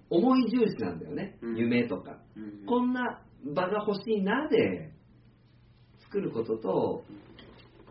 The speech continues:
Speaker 2: 自分が理想主義者なんですよ。
Speaker 1: うんうんうん。
Speaker 2: いろんな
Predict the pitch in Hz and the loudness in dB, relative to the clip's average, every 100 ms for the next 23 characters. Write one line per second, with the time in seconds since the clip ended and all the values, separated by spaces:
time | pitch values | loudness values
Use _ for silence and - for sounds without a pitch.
0 | - - - - 117 160 170 135 - - | -20 -20 -20 -12 -8 -6 -6 -8 -12 -18
1 | 131 104 - 147 - 131 - - - - | -18 -16 -10 -10 -8 -10 -10 -14 -18 -20
2 | - - - 160 117 92 87 92 147 160 | -20 -20 -6 0 0 0 -6 -6 -6 -4
3 | 160 156 151 | -4 -4 -6